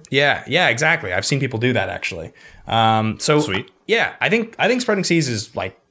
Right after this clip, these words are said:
Speaker 1: probably the best card on my list in terms of just actual power level.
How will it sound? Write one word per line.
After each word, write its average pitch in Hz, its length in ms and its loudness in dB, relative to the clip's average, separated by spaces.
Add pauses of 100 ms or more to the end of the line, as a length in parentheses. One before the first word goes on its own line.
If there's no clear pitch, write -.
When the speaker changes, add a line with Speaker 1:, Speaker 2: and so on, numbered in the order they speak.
(520)
Speaker 1:
probably 233 220 4
the 160 80 2
best 123 320 0
card 135 220 2
on 120 80 0
my 107 100 0
list 117 260 0
in 110 80 -4
terms 110 240 -4
of 101 80 -8
just 104 180 -10
actual 139 440 -2
power 143 260 0
level. 139 420 0